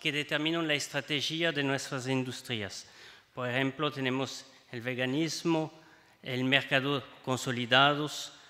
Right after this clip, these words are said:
digitalización, etcétera. Que nos encontramos en la industria y que la tendencia en los últimos años y todavía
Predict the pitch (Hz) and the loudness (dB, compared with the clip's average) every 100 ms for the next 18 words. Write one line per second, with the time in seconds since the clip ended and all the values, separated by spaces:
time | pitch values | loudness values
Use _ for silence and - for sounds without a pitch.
0 | - 120 127 127 127 120 120 120 - 135 | -10 -2 0 2 2 2 2 0 0 -4
1 | 131 123 - - 117 - 113 101 101 98 | -4 -6 -14 -10 -8 -6 -6 -8 -12 -16
2 | - _ - - - - - 147 160 151 | -20 _ -20 -20 -20 -20 0 2 4 6
3 | 170 165 151 151 170 175 - - - - | 4 4 6 8 8 6 2 -6 -10 -20
4 | - 151 143 143 143 139 151 151 - 131 | -4 0 6 6 6 2 -2 -4 -8 -8
5 | 113 92 - - _ _ _ _ _ _ | -6 -6 -12 -20 _ _ _ _ _ _
6 | _ - 127 139 131 - 139 139 160 160 | _ -14 -8 -6 -6 -4 -4 0 2 2
7 | 147 - 160 151 - 151 123 139 120 151 | -2 -4 -4 -4 -8 -8 -6 -4 -6 -8
8 | 131 143 139 127 143 151 156 170 160 - | -8 -6 -4 -4 0 2 2 -2 -4 -10
9 | - 139 - 131 127 117 143 160 | -8 -8 -6 -4 -2 -2 0 0